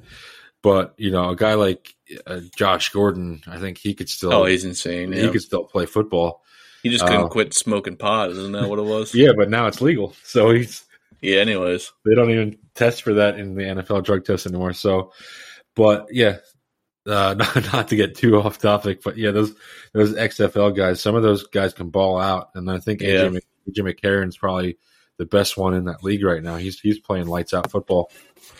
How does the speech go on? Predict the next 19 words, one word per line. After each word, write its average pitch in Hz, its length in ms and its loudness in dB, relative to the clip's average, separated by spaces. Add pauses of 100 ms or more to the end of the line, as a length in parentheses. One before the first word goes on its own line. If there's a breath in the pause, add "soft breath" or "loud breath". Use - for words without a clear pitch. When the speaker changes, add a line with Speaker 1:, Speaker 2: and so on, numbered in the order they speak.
(1200 loud breath)
Speaker 2:
Well, 185 760 4
we 170 140 2
better 180 320 4
get 147 240 2
to 143 260 2
our, 127 260 4
uh, 113 340 0 (800 loud breath)
Speaker 1:
Yep. 135 160 4
Speaker 2:
our, 113 260 0
uh, 104 320 -2 (220)
major 120 380 4
topics. 127 640 -2
Speaker 1:
Our 110 120 2
state 147 360 4
of 156 80 6
the 151 80 4
franchises 113 1080 2
this 110 240 -4
evening. 98 520 -4